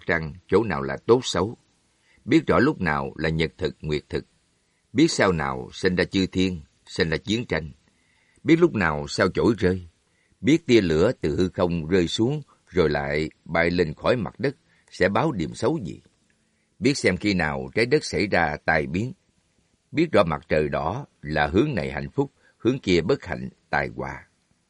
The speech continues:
Biết rõ tất cả những bộ sách đời, thế học, biết rõ phép bói, Mita Kakham, biết đoán chim bao, biết rõ tướng bí ẩn, biết đoán mộng các hùng,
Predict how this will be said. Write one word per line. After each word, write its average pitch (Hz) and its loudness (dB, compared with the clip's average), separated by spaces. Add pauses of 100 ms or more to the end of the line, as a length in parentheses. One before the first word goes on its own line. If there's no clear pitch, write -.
(520)
Biết 147 0
rõ 80 2
tất 160 0
cả 76 0
những 113 -4
bộ 76 0
sách - -6
đời, 64 -8 (580)
thế 127 2
học, 82 -12 (720)
biết 151 0
rõ 85 4
phép 139 -4
bói, 104 -2 (240)
Mita 82 0
Kakham, 80 -4 (1040)
biết 123 -2
đoán 101 0
chim 80 -6
bao, 80 -4 (600)
biết 143 -4
rõ 82 0
tướng 139 -4
bí 147 2
ẩn, 101 -6 (440)
biết - -4
đoán 123 -2
mộng 65 -8 (120)
các 113 -2
hùng, 71 -10